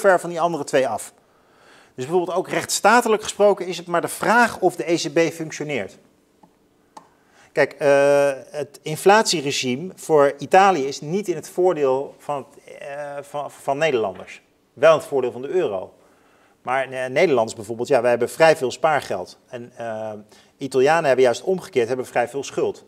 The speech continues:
Dus wij hebben een andere inflatiebehoefte. Ja, dus, eh, het, eh, dus, eh, en bovendien, als je het hebt over pensioenen en bezit, dan heb je het gewoon over dingen die rechtsstatelijk verkaveld zijn. Je hebt gewoon, eh, beloftes gedaan aan burgers dat er bepaalde pensioenen worden uitgekeerd. Ja, die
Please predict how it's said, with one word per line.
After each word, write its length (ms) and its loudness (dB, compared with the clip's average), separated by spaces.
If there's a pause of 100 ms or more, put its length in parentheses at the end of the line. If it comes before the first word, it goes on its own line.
Dus 120 -14
wij 140 -4
hebben 180 0
een 80 -10
andere 280 -6
inflatiebehoefte. 800 -6 (1400)
Ja, 160 -2
dus, 380 -10
eh, 420 0
het, 160 -10
eh, 60 -16 (380)
dus, 260 -10 (100)
eh, 640 -6
en 220 -16
bovendien, 720 0
als 120 -6
je 60 -14
het 100 -4
hebt 160 -4
over 180 -4
pensioenen 460 -6
en 120 -10
bezit, 380 0
dan 140 -6
heb 140 -4
je 60 -16
het 80 -18
gewoon 160 -6
over 160 -6
dingen 220 -2
die 80 -10
rechtsstatelijk 640 -6
verkaveld 500 -6
zijn. 260 -12
Je 80 -10
hebt 160 -6
gewoon, 340 -2 (380)
eh, 460 0 (720)
beloftes 520 2
gedaan 380 -2
aan 120 -10
burgers 380 -6
dat 160 -6
er 60 -16
bepaalde 300 0
pensioenen 340 -6
worden 180 0
uitgekeerd. 640 -8
Ja, 200 0
die 520 -10